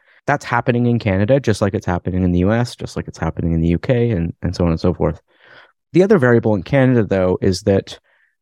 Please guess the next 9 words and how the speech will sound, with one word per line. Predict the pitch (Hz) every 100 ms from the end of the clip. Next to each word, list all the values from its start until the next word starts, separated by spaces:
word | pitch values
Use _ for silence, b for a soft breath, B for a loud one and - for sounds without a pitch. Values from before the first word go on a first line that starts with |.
| _
we | - 170 185
are | 147 120 107 95 - _
in | 123 113
many | 113 117 127
ways | 110 101 98 -
interconnected | 135 113 107 - - 104 101 - 92 -
in | 95 98 113
with | 98 104 -
the | - 98